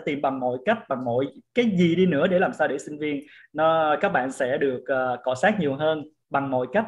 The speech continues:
phải không ạ? Ờ, bằng mọi giải pháp để chúng ta tìm ra, đó là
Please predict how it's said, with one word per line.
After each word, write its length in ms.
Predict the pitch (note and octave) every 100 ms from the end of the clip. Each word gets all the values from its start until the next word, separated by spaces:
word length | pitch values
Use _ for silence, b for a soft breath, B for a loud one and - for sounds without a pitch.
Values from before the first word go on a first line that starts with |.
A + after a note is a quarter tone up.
| -
phải 80 | E3+
không 180 | D#3
ạ? 200 | C3 A#2 - _ b b b
Ờ, 200 | C3 B2+ A#2+
bằng 140 | C3+
mọi 120 | B2+ B2+ - _
giải 200 | C#3 C3+
pháp 260 | C#3 F#3+ G#3+
để 80 | C#3+
chúng 120 | F#3+
ta 100 | E3 C3+
tìm 180 | B2+ B2+
ra, 260 | C#3 C3+
đó 140 | -
là 100 | -